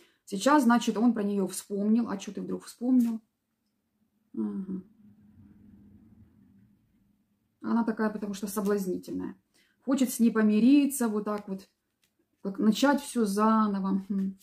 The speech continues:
как мило. Начать всё заново, конечно. Но впоследствии всё равно тут, э, будет вас, э, дрессировать. Почему вас? О вас идёт речь, да?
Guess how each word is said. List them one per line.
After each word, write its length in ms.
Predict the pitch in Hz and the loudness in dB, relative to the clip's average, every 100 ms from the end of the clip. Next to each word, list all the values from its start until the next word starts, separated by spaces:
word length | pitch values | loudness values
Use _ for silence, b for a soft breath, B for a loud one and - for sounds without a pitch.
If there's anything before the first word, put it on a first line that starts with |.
| _ _ | _ _
как 200 | 226 - | -12 -6
мило. 380 | 202 196 196 190 | -2 -2 -2 -2
Начать 360 | 220 247 262 | -4 -4 -8
всё 220 | - 226 220 | -6 -6 -4
заново, 460 | 190 185 190 190 | -2 -2 -4 -6
конечно. 560 | 202 202 190 - - 196 _ _ _ _ _ _ _ _ | -10 -6 -6 -8 -14 -16 _ _ _ _ _ _ _ _
Но 220 | - 285 320 | 6 6 6
впоследствии 560 | 254 - 285 285 240 | 0 0 -2 0 -4
всё 180 | 214 247 | -4 -2
равно 280 | 240 220 196 | -2 0 -2
тут, 260 | 185 - _ _ _ _ _ _ _ _ | -4 -16 _ _ _ _ _ _ _ _
э, 100 | - | -10
будет 480 | - 180 214 214 196 | -10 0 2 2 0
вас, 360 | 208 214 - | -4 -4 -6
э, 100 | 190 190 165 185 | -6 -6 -6 -6
дрессировать. 680 | 196 196 - 202 190 - - | -4 -4 -2 -2 -4 -6 -10
Почему 380 | 190 226 208 202 | -6 -4 -2 0
вас? 360 | 240 247 - | 0 0 -4
О 80 | - | -6
вас 260 | 208 196 196 | -6 -6 -6
идёт 240 | 185 190 | -8 -8
речь, 280 | - - - | -8 -8 -4
да? 180 | 233 | -4